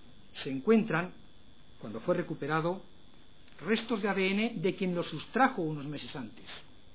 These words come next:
Se encuentran restos de A D N de Alequema Lamari, que en ese momento era un perfil genético anónimo. Quien colocó el Skoda sabía también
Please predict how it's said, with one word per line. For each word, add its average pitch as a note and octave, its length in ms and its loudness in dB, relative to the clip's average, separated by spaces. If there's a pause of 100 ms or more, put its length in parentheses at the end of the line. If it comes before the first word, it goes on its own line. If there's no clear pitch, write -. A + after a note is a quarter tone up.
(600)
Se E3+ 80 0
encuentran G#3 520 4
restos G#3 380 2
de A3 60 6
A G3+ 40 6
D G3 180 6
N A#3 140 6
de A3 80 4
Alequema F#3 380 4
Lamari, F#3+ 400 10 (540)
que D#3+ 160 -2 (220)
en - 140 -4
ese G3 160 0
momento B3+ 600 8
era A3+ 180 10
un C4 220 12
perfil A#3 480 6
genético A#3+ 800 4
anónimo. G3 560 6 (3000)
Quien A#2 160 -6
colocó F#3 680 4 (640)
el F#3 180 -2
Skoda A2 480 6 (540)
sabía G#3 380 4
también G3+ 520 4